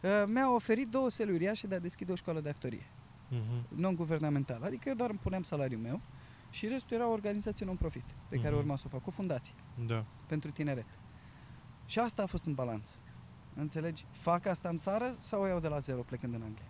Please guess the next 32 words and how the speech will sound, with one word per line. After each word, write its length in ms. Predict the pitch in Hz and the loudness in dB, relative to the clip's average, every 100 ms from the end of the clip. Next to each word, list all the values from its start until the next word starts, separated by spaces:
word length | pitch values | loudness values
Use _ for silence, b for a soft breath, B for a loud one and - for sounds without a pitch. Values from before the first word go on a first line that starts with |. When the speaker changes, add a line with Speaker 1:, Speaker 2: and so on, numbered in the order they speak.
| - - - | -16 -16 -6
Speaker 2:
Mhm. 360 | 113 101 110 110 - - - - - - - - - - | -4 -2 -4 -6 -10 -16 -16 -14 -16 -16 -16 -16 -16 -14
Speaker 1:
Și 200 | - - | -4 2
în 60 | 196 | 4
continuare 420 | 208 190 247 269 | 4 4 4 4
probabil 300 | 214 214 190 | 2 0 0
că 100 | 185 | 0
aș 100 | 170 | 0
putea, 360 | - 151 139 127 | 2 2 2 0
că 160 | 131 135 - | -4 -8 -10
relațiile 640 | 147 156 180 180 196 196 185 | -2 0 0 -2 -2 0 0
încă 200 | 196 196 | 0 0
e 120 | 185 160 - - - - - - - - 135 135 143 | -2 -4 -12 -14 -14 -14 -14 -14 -16 -14 -8 -4 2
bun 260 | 147 131 - | 4 4 2
prieten 460 | 127 127 117 113 | 2 4 2 -2
pe 120 | 107 113 | -6 -4
care 260 | 117 113 | -4 0
i-am 180 | 113 113 | 0 2
și 80 | 123 | 2
cu 60 | 117 | 2
Speaker 2:
Mhm. 100 | 120 | 2
Speaker 1:
care 160 | 120 | 2
încă 200 | 120 120 117 | 0 -2 -4
com-, 360 | 123 113 107 - | 0 0 -2 0
comunic. 400 | 120 113 107 - - B B B B B B - | 2 4 2 -4 -14 B B B B B B 4
Probabil 340 | 160 151 151 | 6 8 6
că 100 | 156 | 2
aș 80 | 143 | 2
putea 260 | - 143 | 2 2
să 120 | 131 127 | 0 -2
fac 200 | 131 - | -4 -2
chestia 360 | 123 - 120 | -4 -4 -6
asta. 220 | 117 - | -6 -12